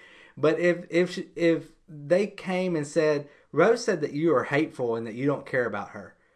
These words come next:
well, I would know immediately that what that person is saying is not true because I know my wife and I know that she wouldn't say that about me.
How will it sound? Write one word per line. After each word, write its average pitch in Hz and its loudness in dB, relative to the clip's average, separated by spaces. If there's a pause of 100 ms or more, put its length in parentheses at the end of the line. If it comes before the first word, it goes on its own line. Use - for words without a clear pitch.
(380)
well, 185 -4
I 254 6
would 170 2
know 151 2
immediately 135 -4 (260)
that 139 -2
what 196 2
that 185 2
person 165 2
is 131 -8
saying 165 -2
is 120 -10
not 131 -6
true - -8 (380)
because 170 -4
I 196 0
know 226 -2
my 113 -4
wife 85 -14
and 143 -4
I 165 0
know 220 0
that 220 2
she 196 -6
wouldn't 131 -4
say 101 -6
that 95 -10
about 92 -16
me. 92 -20